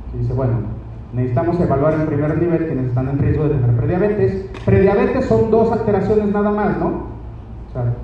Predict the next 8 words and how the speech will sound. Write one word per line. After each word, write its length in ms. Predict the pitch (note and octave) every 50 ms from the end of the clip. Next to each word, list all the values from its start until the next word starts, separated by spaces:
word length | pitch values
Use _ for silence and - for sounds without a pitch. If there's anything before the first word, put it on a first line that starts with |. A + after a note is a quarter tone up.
| - -
intolerancia 680 | F#3 F#3 F#3 F#3+ G3+ G3 G3 G#3 - B3+ - - C4+ C4
a 100 | A#3 G3+
la 0 | E3
glucosa 720 | E3 E3 E3 G3+ G3+ G3+ G#3+ A3+ G3+ G#3 - - - - - - - - - - -
es 200 | F3 F3+ F3 F3 G3+
uno, 400 | G3+ G3 - C3 A#2 A2 - - -
o 60 | C3
sea, 380 | A#2 - - - - - -